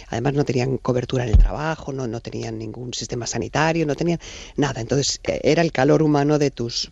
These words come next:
seres más cercanos los que te ayudaban. Y de ahí nació que hubiera numerosas asociaciones y sociedades que a veces eran de índole más regional, el CESABA, pues el Centro Vasco Americano, el Centro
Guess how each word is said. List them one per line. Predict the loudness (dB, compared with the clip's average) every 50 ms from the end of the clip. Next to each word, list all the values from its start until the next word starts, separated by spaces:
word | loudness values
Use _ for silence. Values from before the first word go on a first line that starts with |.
| -14 -8
seres | -2 0 0 2 0 0 -2
más | -4 -6 -4 -4
cercanos | -6 -8 -6 -4 -2 -2 -2 -2 -4
los | -4 -4 -4
que | -4 -4
te | -4
ayudaban. | -2 -2 0 0 0 2 0 0 -2 -4 -10 -12 -12 -14 -14 -2
Y | 0 4 6
de | 6 6
ahí | 6 4 4
nació | 4 2 2 0 -2 -2 2 4 4 4
que | 2 0 -2
hubiera | 0 2 2 4 4 4 2 0 -4 -8 -16 -18 -18 -18 -18 -20 -20 -20 -12 -4
numerosas | 0 2 4 4 6 6 4 6 4 4 4 4 2 0 0 -2
asociaciones | -4 -4 -2 -4 -4 -4 -2 -4 -4 -4 0 2 4 6 6 6 6 4 4 4 4 4 2 0 0
y | -2 -6 -6 -6 -6 -6 -6 -4
sociedades | -4 -4 -4 -4 -4 -2 0 2 4 4 4 4 2 2 0 -2 -6 -10 -16 -16 -16 -16 -18 -18 -16 0
que | 0 4
a |
veces | 4 4 4 2 2 2
eran | 2 4 6 6 6 6 6
de | 6
índole | 4 4 6 4 4 4 4
más | 4 2 2
regional, | 2 0 -2 0 2 2 2 2 2 2 2 0
el | -2
CESABA, | -4 -6 -8 -4 0 0 0 0 0
pues | -4 -4 -4
el | -4 -2
Centro | 0 -2 -2 0 0
Vasco | -2 -2 -2 -4 -4
Americano, | -4 -4 -4 -6 -6 -6 -8 -6 -6
el | -6 -4
Centro | -2 -2 0